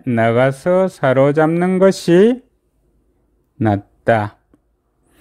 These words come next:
차 소위 치인 이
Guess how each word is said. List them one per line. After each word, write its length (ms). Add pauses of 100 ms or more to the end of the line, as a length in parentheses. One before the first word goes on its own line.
(400)
차 800
소위 880
치인 840
이 680